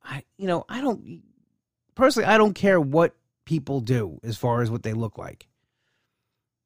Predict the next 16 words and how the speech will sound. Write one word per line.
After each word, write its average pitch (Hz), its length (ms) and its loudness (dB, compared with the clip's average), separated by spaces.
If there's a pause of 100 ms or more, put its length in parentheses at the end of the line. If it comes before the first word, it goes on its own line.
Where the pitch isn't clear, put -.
(760)
N-, 143 180 2
I'm 147 120 0
not, 185 260 0
I'm 165 120 2
not 170 200 4
saying 180 340 4
this 160 160 2
'cause 139 160 0
everybody 147 260 2
has 139 200 2
to - 60 -12
be 120 80 -2
skinny. 170 420 4
I'm 139 120 -2
just 135 180 -4
saying, 135 320 0